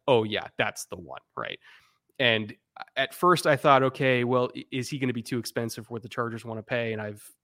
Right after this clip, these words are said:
been told in no uncertain terms that they're, they don't really have a budget for this. It's just whatever we gotta pay to get a great coach that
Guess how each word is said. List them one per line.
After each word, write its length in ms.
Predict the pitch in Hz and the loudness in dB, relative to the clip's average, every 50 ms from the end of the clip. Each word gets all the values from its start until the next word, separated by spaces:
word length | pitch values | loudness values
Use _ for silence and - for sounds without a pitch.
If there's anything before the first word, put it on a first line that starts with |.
| _ _ _ _ | _ _ _ _
been 180 | - 113 107 104 | -4 -4 -4 -6
told 360 | - - 110 107 107 104 - _ - - - - - _ _ _ _ | -8 -8 -6 -6 -6 -8 -10 _ -20 -20 -20 -20 -20 _ _ _ _
in 140 | - 107 110 | -10 -8 -6
no 140 | 113 120 120 | -4 -4 -2
uncertain 300 | 117 113 - 131 117 120 | -2 -2 -2 -2 -2 -2
terms 540 | - 135 131 131 131 131 120 - - - - _ - 139 | 0 2 2 4 4 2 0 -2 -6 -12 -14 _ -10 -2
that 240 | 123 127 113 117 - _ - | 0 0 0 0 -2 _ 2
they're, 340 | 143 131 131 127 120 - _ - | 4 6 6 4 2 -2 _ 4
they 80 | 147 | 6
don't 120 | 190 214 185 | 6 6 6
really 160 | 185 160 143 | 4 2 4
have 240 | 120 131 139 135 123 | 4 4 4 4 4
a 60 | 110 | 2
budget 440 | - - 120 107 98 - 95 - _ | 0 -2 -4 -4 -4 -6 -10 -14 _
for 180 | - 104 95 | -14 -14 -14
this. 300 | 87 - 57 - - - - | -14 -14 -14 -14 -14 -8 -6
It's 180 | 135 127 - - | -6 -6 -6 -4
just 260 | - 156 123 - 110 | -2 -2 -2 -2 -2
whatever 320 | 113 123 123 131 131 131 | 0 2 2 2 2 0
we 140 | 113 123 117 | 0 -2 -2
gotta 220 | 113 113 107 107 104 | 0 -2 -2 -2 -4
pay 380 | - - 117 107 110 110 113 113 | -6 -6 -6 -4 -4 -4 -6 -6
to 160 | - - 113 | -8 -12 -12
get 280 | 104 - 107 104 107 - _ _ _ _ _ _ _ _ _ _ - | -8 -8 -6 -6 -6 -8 _ _ _ _ _ _ _ _ _ _ -12
a 60 | 113 | -12
great 340 | 104 - 107 107 - - - | -10 -10 -10 -8 -10 -10 -10
coach 380 | - 110 104 107 107 - - - | -10 -10 -10 -10 -10 -12 -12 -12
that 120 | 107 | -14